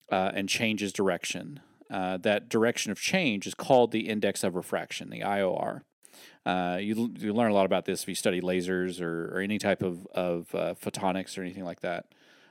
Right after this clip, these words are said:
Um, so yeah, so what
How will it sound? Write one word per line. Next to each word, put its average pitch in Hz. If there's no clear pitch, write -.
Um, 85
so -
yeah, 104
so 101
what 117